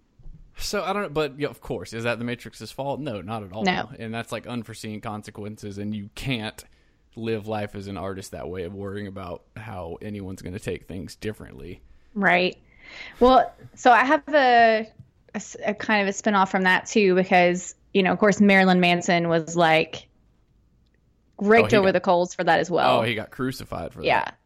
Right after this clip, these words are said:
Speaker 2: unfairly. Um, and so what I was saying earlier about, you know, n-, not being a fan of censorship in the least, there's a group of people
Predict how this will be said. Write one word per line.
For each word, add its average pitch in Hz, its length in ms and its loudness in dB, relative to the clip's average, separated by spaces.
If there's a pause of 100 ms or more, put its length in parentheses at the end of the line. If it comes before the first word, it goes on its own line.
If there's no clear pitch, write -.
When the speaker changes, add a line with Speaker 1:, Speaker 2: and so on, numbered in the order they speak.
(120)
Speaker 2:
unfairly. 220 920 0 (140)
Um, 202 640 2 (300)
and 214 300 2
so 202 680 2
what 196 180 -2
I 196 80 4
was 208 100 -2
saying 196 220 -2
earlier 185 460 2
about, 170 580 2 (180)
you 180 140 -6
know, 160 400 -2 (360)
n-, 190 140 -4 (120)
not 196 380 4
being 185 180 4
a 175 40 4
fan 180 200 2
of 170 100 4
censorship 175 560 2
in 160 80 0
the 165 80 4
least, 180 400 2 (420)
there's 202 200 4
a 202 60 6
group 233 220 6
of 240 140 6
people 185 640 4